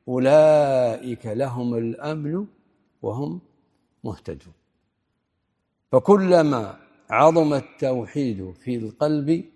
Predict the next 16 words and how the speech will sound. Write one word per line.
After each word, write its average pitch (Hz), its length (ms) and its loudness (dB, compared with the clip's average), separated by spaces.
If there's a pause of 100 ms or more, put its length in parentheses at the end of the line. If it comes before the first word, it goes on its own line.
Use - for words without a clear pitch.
(760)
عظم 131 600 0 (500)
نصيب 139 460 -2
العبد 123 400 0
من 120 160 -4
الأمن 131 560 -6 (220)
والهداية. 85 640 -10 (1080)
النور 143 400 2
السادس 123 600 -4
من 123 120 -8
أنوار 123 460 -4 (800)
التوحيد 131 800 2 (1200)
نور 151 640 2 (720)
مغفرة 131 600 0
الذنوب 113 460 -4 (960)
والخطايا 107 600 -6
والسيئات. 92 800 -12